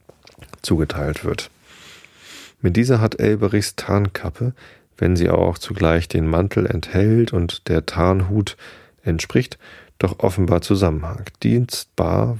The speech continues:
wurde er und sein Reich dem Siegfried, weil der Held die Tarnkappe genommen hatte. Und das machen deutsche Sagen noch deutlicher, wenn sie erzählen, dass man nach den unsichtbaren Zwergen mit Ruten geschlagen,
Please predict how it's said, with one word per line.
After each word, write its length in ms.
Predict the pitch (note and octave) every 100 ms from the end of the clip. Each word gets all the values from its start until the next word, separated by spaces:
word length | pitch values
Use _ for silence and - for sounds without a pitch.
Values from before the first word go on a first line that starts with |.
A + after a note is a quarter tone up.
| -
wurde 240 | G2+ G2+
er 380 | G2 G2 G2 G2+ - - - - _ _ _
und 200 | - E2+
sein 200 | F2+ E2
Reich 320 | E2 E2+ F2
dem 180 | - D#2+
Siegfried, 640 | D#2 E2+ - - - - - - -
weil 140 | D#2+
der 120 | D#2
Held 560 | D2+ E2 F2 G#2+ A2 -
die 60 |
Tarnkappe 600 | - E2+ F2 F#2+ F2+ F2
genommen 380 | F2 E2 E2+ G2
hatte. 320 | F#2+ F#2 F#2+ - - - - - - _
Und 240 | - F#2 D#2
das 280 | G#2 - -
machen 280 | F#2+ -
deutsche 380 | F#2 E2+ D#2 E2
Sagen 400 | D#2+ D#2 D#2 E2
noch 140 | D#2+ -
deutlicher, 540 | F2 F2+ - E2 E2+
wenn 120 | D#2+
sie 80 | D#2+
erzählen, 440 | - - - F#2+ G2 - - -
dass 220 | - G2 -
man 260 | F2+ F2+ -
nach 280 | F2 F2
den 160 | E2+ G#2+
unsichtbaren 680 | - G#2 G#2+ F2+ E2+ E2 E2
Zwergen 640 | - - D#2+ G2 G2 G2 -
mit 260 | - - D#2+
Ruten 380 | F#2+ A2 - D#2
geschlagen, 640 | - - E2+ E2 - G2+